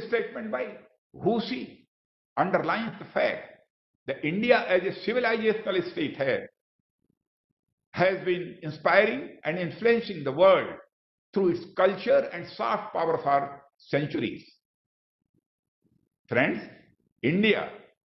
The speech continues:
due to its location, size, population, and economy, has always been at the strategic forefront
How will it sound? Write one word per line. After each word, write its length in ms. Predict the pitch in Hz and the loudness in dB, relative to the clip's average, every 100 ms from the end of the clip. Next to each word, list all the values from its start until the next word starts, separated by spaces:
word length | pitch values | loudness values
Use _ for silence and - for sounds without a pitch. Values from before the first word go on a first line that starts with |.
| _ - | _ 4
due 180 | 180 180 | 6 6
to 80 | 175 | 2
its 240 | 160 - | 0 -6
location, 680 | 107 131 202 208 220 196 - _ _ _ _ | -6 -2 -2 -2 -6 -12 -16 _ _ _ _
size, 680 | - - 220 208 190 117 - - _ _ _ | -18 2 6 6 4 0 -8 -18 _ _ _
population, 720 | 185 196 202 233 208 - - - - - | 0 0 0 -2 -2 -4 -6 -12 -14 -8
and 160 | 107 | -6
economy, 640 | 135 220 214 196 151 107 - - - | -2 0 0 0 -4 -8 -14 -20 0
has 160 | 185 202 | 4 4
always 480 | 208 226 254 240 185 | 4 2 0 -2 -4
been 180 | 220 - | -6 0
at 200 | 180 175 | 0 0
the 220 | 202 175 - | -4 -8 -6
strategic 480 | 226 226 233 233 - | -4 -4 -6 -4 0
forefront 580 | 202 196 - 175 175 | 2 2 -2 -6 -6